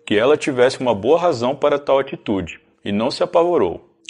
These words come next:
James então retornou para sua casa. Como sua esposa não estava lá e nem seu filho,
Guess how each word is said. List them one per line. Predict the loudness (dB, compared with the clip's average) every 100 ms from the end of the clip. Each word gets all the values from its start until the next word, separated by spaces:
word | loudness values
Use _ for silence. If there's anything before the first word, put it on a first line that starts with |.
| _
James | 0 2 2 0
então | -2 0 0
retornou | 0 -2 -2 0
para | -2 -2
sua | -2 -4
casa. | 0 0 2 -2 -12 _ _ _ _
Como | -2 -2
sua | -2 -2
esposa | -2 0 0 0
não | -8
estava | -2 0 2
lá | 0 0
e | -2
nem | -4
seu | -2 -4
filho, | -4 -6 -4 -6